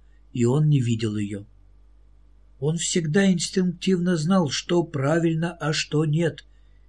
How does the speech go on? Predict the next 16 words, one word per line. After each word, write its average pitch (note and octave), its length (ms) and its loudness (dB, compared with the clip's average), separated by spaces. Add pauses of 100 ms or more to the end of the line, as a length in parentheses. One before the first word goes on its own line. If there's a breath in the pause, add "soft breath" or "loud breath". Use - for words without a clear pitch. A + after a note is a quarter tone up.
(120)
и C3+ 140 -2
всё D3+ 280 -2
для C#3+ 140 2
него C#3+ 220 0
было C3 220 0
чётко - 360 -2
и G#2 80 0
ясно. - 460 -4 (840)
Но C#3 200 -4
тогда D3 680 0 (600)
Дункан C#3 540 -2
имел C#3+ 260 0
дело C3+ 320 0
с C#3 80 -6
простыми C3+ 640 -4
решениями, C#3 880 -4